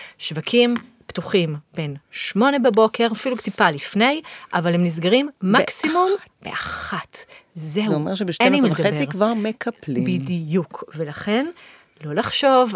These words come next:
Speaker 1: "אה, יש פה שוק, נחזור אליו אחרי זה", ואז תחזרו אחרי זה ותהיו עצובים, כי לא יש שוק. אתם רואים שוק? אתם הולכים לשוק. אוקיי? סגור את הפינה הזאת.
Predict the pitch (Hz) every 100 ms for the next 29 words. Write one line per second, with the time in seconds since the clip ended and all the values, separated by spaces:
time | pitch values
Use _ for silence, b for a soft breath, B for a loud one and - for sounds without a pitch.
0 | - 208 214 208 165 - - - - 247
1 | 240 233 165 - 156 151 156 160 - 226
2 | 262 240 254 254 240 165 151 147 180 175
3 | 139 233 254 247 226 156 160 165 - 240
4 | 220 285 269 262 160 170 190 - 311 311
5 | 294 - B B B B _ _ - 165
6 | 147 196 214 330 - - _ _ 190 180
7 | 175 214 220 233 - - _ _ _ _
8 | _ _ 185 - 254 359 359 - - 196
9 | 202 202 175 156 147 139 135 -